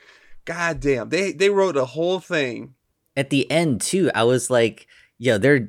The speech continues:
Speaker 2: they're literally distributing the wealth of the <laughs> people right now." They're, they're, uh,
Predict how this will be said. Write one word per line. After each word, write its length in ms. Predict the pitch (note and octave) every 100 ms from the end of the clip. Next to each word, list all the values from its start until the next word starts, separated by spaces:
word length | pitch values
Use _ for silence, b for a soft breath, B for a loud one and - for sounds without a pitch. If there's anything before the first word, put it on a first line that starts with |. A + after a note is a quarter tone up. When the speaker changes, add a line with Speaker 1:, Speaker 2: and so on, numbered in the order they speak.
| -
Speaker 2:
they're 220 | B2 A2+
literally 680 | F#2+ G#2 B2 C#3 C3 C#3
distributing 720 | C3 G2+ - B2+ A2 A2 A2+ G#2
the 100 | F#2+
wealth 500 | F2+ G2 F2 - - _ _ _ -
of 160 | A2
the 100 | C#3
<laughs> 120 | - -
people 280 | C#3+ B2+
right 280 | A2 A2 F2+
now." 340 | A#2 F2+ D#2 - B B B -
They're, 420 | C3 C3 C3 - _
they're, 280 | - B2+ B2+
uh, 480 | A2 A#2 G#2+ G2 -